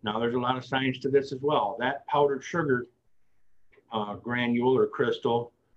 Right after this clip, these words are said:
um, we, we want them to be as close to the same size as we can when we feed it into the pan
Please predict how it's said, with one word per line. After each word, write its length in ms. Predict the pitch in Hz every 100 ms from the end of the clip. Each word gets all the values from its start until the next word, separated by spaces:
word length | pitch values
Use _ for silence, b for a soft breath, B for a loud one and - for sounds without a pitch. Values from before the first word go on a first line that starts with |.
| _ _ -
um, 420 | 107 104 101 104 - _ -
we, 200 | 117 120
we 120 | 110 110
want 280 | 127 135 135
them 160 | 131
to 60 | 113
be 220 | 123 117
as 100 | 110
close 340 | - - 139 143
to 100 | -
the 100 | 107
same 320 | - 127 127
size 360 | - 123 127 131
as 60 | 117
we 160 | 110
can 420 | 113 - 127 143 143
when 160 | 113 110
we 100 | 107
feed 240 | - 127 123
it 100 | 120
into 180 | 123 120
the 120 | 110 -
pan 300 | 131 131